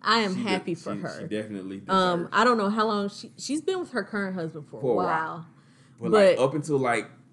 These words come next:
Speaker 2: she, but they got married when she was probably, what, in her, like, sixties or seventies?
Speaker 1: I think she was, like, in her, well, when they started dating, she was in her fifties,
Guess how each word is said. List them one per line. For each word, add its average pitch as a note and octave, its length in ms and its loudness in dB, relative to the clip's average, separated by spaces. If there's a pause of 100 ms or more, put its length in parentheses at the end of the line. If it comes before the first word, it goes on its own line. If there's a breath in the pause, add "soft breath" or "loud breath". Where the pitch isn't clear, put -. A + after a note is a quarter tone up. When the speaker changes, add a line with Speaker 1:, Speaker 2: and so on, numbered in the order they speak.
(140)
Speaker 2:
she, G3 240 -12 (260)
but C#3+ 120 0
they F3+ 80 2
got E3+ 160 2
married C#3 220 6
when B2 80 -2
she C#3 160 -4
was A2+ 140 -8
probably, A2+ 280 0
what, G2+ 100 0
in G2 60 -8
her, G2+ 80 -6
like, F#2 260 -12
sixties C#3+ 460 -6
or G#2+ 40 -10
seventies? E3+ 840 -2
Speaker 1:
I G#3+ 100 0
think C#4 260 -4
she - 200 -10
was, F3+ 240 -4
like, D#3+ 240 -8 (380)
in E3+ 160 -6
her, D#3 220 -12 (180)
well, F#3 180 0
when F#3+ 200 0
they F3+ 100 -4
started D#3+ 360 -2
dating, E3 260 -4
she E3+ 140 -12
was D#3+ 120 -8
in D#3 80 -14
her D#3 140 -16
fifties, - 500 -18